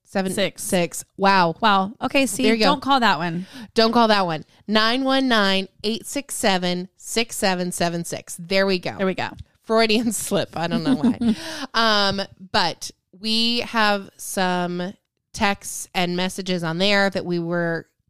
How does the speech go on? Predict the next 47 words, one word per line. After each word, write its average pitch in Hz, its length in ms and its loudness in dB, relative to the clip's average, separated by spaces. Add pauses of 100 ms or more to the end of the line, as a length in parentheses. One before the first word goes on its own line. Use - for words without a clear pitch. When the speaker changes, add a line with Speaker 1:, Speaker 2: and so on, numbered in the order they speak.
(380)
Speaker 1:
fi-, 214 100 -4
thinking 349 400 -4
we 254 140 0
would 202 120 -4
just 185 180 -6
get - 140 -8
caught 170 200 -2
up 156 180 -4
on. 190 180 -4 (260)
Speaker 2:
Yep. 254 180 -4 (580)
Speaker 1:
Talk 180 220 -4
to - 100 -4
you 165 60 -4
guys 165 220 2
about. 165 400 0 (600)
Oh, 226 380 2 (320)
but 220 380 0 (180)
I 202 120 0
also, 226 420 0
and 202 160 -2
I'm 185 180 -2
gonna 208 380 0
say 196 280 0
this 202 180 0
on 185 160 -2
here, 190 460 2 (220)
Elaine 220 400 2
never 247 240 4
misses 190 760 2
or 202 100 4
never 185 260 0
listens 170 420 -2
to 170 120 0
the 165 100 0
show. 156 380 2
Speaker 2:
Uh-huh. 220 260 2
Speaker 1:
And 202 120 0
I 190 100 2
meant 196 200 0
to 208 80 -4
say 185 180 0
it 175 80 0
on 165 100 -2
the 165 60 -4
last 160 260 -4
episode. - 480 -10 (160)
Speaker 2:
Okay. 190 260 0